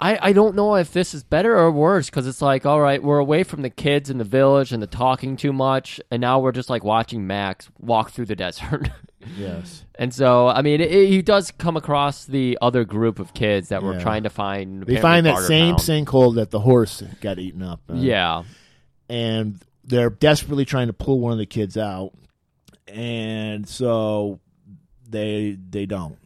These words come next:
Speaker 2: Kid dies.
Speaker 1: Yeah,
Speaker 2: Kid
Speaker 1: they
Speaker 2: gets
Speaker 1: lose a
Speaker 2: pulled out.
Speaker 1: kid, but, uh,
Speaker 2: Max saves everybody else.
Speaker 1: he get, he gets everybody else.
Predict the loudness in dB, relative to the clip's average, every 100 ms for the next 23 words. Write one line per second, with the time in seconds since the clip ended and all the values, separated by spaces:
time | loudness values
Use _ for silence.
0 | -20 -10 -6 -6 -8 -14 -12 -4 0 0
1 | 2 2 2 0 -2 -2 0 -2 -2 0
2 | 0 -2 -2 0 0 0 0 -2 -2 -8
3 | -8 -10 -12 -10 -6 -2 -2 -2 -2 -2
4 | -2 -4 -4 -6 -6 -6 -6 -6 -8 -12
5 | -20